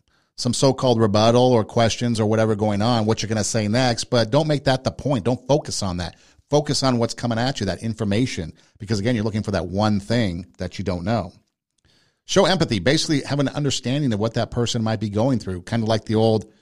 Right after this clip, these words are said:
walking a mile in someone else's shoes before you can really understand them. So try to understand them and have empathy for them. Avoid just throwing out solutions because sometimes someone just wants to get it off their chest.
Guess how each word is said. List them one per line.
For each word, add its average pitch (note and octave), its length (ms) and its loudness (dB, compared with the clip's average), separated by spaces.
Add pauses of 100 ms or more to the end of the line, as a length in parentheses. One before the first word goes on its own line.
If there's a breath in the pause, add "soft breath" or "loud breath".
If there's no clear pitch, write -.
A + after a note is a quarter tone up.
(420 soft breath)
walking A#2 720 2
a G2+ 80 -4
mile G2+ 480 2
in G#2 80 0
someone G#2+ 300 0
else's G#2+ 300 0
shoes A2 420 0
before G#2+ 280 -2
you G#2 60 -2
can G#2 140 -4
really G#2+ 140 -2
understand G2 580 -4
them. D#3 260 -4 (520)
So A2+ 120 -10
try E3 180 0
to F3 120 2
understand C3+ 580 0
them G2 100 0
and F#2 80 -2
have F#2+ 200 -2
empathy A2 400 -4
for F2+ 180 -8
them. D#2+ 300 -12 (880)
Avoid D#3 300 4
just D#3 180 -4
throwing D#3+ 160 2
out D3+ 100 2
solutions B2 600 0
because G#2+ 260 -4
sometimes C3 460 -2
someone C3+ 240 0
just A#2+ 180 -4
wants B2+ 200 -2
to A#2 60 -8
get A#2+ 140 -2
it A#2+ 80 -2
off B2 200 -2
their A2 100 -2
chest. - 480 -6